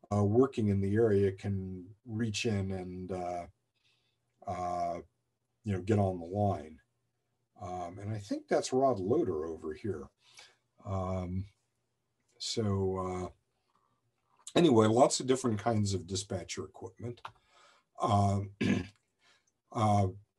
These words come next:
I, th-, I think the scissor mount, you know, is pretty rare in our era, but you can use, uh, you know, as I say, the,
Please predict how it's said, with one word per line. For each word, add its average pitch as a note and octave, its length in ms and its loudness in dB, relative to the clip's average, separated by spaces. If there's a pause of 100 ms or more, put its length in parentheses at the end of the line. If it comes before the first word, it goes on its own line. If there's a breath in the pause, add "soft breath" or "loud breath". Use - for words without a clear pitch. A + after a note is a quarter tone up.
(120)
I, C#3+ 80 0
th-, A#2 200 0
I D3 80 4
think A3 240 4
the B2+ 80 4
scissor D#3+ 400 8
mount, B2+ 340 4 (100)
you C#3 160 -2
know, A2+ 120 4
is G#2+ 100 -2
pretty F3+ 400 2
rare C#3 380 4
in B2 100 4
our B2 180 6
era, A#2 380 2 (380 soft breath)
but G#2+ 280 4
you A2 120 0
can G#2+ 160 -2
use, A2 400 4
uh, F#2 340 -2 (220)
you A2 120 -4
know, F#2 80 -2
as F2+ 140 -6
I F#2 60 -6
say, A#2 300 4
the, F#2 320 -2